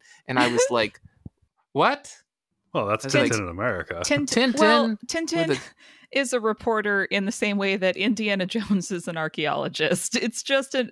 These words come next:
Speaker 1: Okay.
Speaker 2: excuse to get you to an exotic locale and have a
Speaker 1: Right.
Speaker 2: weapon with you <laughs> to punch a Nazi. <laughs> Like
Speaker 1: And, like, I kept going, and I think, like, he pulls a gun on at least five different people in this book, and I was like,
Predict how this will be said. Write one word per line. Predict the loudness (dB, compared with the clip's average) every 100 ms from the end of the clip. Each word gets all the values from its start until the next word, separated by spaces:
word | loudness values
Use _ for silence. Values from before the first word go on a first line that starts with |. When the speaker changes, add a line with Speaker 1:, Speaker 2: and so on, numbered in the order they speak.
| -2
Speaker 1:
Okay. |
Speaker 2:
excuse | -2 0 2 2 0
to | -4
get | -2 -2 0
you | -2
to | 0 -2 -2
an | -4
exotic | -2 0 0 -2 -4
locale | -6 -2 0 2 2 0
and | -4 -6
have | -2 -2 -2 -10 -20 _ _ 0
a |
Speaker 1:
Right. | 2
Speaker 2:
weapon | 4 2 0 -2
with | -4 -4
you | -2 0 0 -2
<laughs> | -8
to | -8
punch | -2 -4 -2
a |
Nazi. | -4 -4 -6 -6 -6 -6
<laughs> | -14 _
Like | -2 -2 -4 -10 -12 -12 -4
Speaker 1:
And, | -4 0
like, | 0 0 -4
I | -10 -6
kept | -4 -4 0
going, | 2 2 0 -2
and | -2
I | -2
think, | -2 -8 -6
like, | -6 -4
he | -8
pulls | -4 -4 -4
a |
gun | -2 0 2
on | 2 0
at | -4
least | -8 -10
five | -2 2 2 0
different | -4 -6 -8
people | -8 -4 -4
in | -2
this | -4 -4
book, | -6 -6 -4
and | -2
I |
was | -2 -4 -4
like, | -2 -2 -4